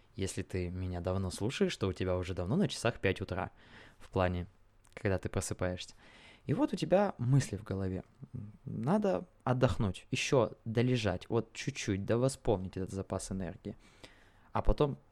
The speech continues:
ещё ты час спишь, например, и ничего, и ещё энергии меньше. И ты такой думаешь: «Ладно, сделаю выходной сегодня, сегодня прям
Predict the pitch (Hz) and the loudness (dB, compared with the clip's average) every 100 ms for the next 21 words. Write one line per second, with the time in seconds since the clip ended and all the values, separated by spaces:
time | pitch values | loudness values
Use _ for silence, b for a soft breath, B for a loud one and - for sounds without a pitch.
0 | _ - 127 - 107 - - 95 - - | _ -6 0 2 2 0 -2 -2 -2 -4
1 | 123 - 180 233 233 262 b b b b | -2 -2 -2 0 0 -2 b b b b
2 | _ _ _ _ _ 147 156 139 - 90 | _ _ _ _ _ 4 6 4 2 -2
3 | - - _ _ - 135 - - 98 92 | -4 -18 _ _ 2 2 4 4 4 2
4 | 90 87 - 90 90 85 - - - 139 | -2 -4 -8 -8 -8 -8 -10 -4 -2 0
5 | 139 131 120 113 104 B B B - 123 | 0 2 2 2 0 B B B 6 6
6 | 98 95 104 123 101 95 95 - 120 269 | 6 0 4 4 4 2 0 -2 4 4
7 | 339 - 104 92 92 - 175 202 151 135 | 4 0 -2 0 -2 -4 2 2 2 0
8 | 147 135 | 0 -2